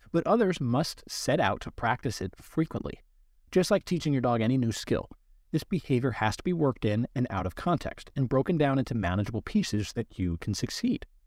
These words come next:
In the meantime, control the environment by training away from people and distractions. If you must interact, have a backup plan or alternative course of action if they don't listen to your instructions. You need complete control over your dog's training and life,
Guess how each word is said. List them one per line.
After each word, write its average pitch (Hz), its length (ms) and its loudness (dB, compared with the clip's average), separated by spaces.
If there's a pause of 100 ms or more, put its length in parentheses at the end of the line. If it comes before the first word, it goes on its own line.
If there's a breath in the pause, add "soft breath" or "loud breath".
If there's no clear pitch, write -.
(520)
In 151 140 2
the 143 60 4
meantime, 151 600 0 (380)
control 170 340 0
the 208 140 2
environment 131 440 2
by 120 120 0
training 131 440 0
away 117 340 4
from 110 200 -2
people 98 300 -2
and 80 80 -4
distractions. - 680 -10 (260)
If - 160 -4
you 120 60 2
must 123 300 0
interact, 104 480 -2 (220)
have 160 120 -2
a 185 80 4
backup 131 380 2
plan 98 320 2
or 101 260 -2 (220 soft breath)
alternative 156 520 0
course 139 280 0
of 107 100 -4
action 113 460 -2 (120)
if - 140 -6
they 131 100 4
don't 123 220 0
listen 107 240 0
to - 100 -4
your 87 120 0
instructions. - 640 -4 (640)
You 143 100 2
need 160 320 2
complete 127 640 0
control 104 640 0
over 110 200 0
your 107 100 2
dog's 107 320 0
training 98 460 0
and 135 280 2
life, 123 380 2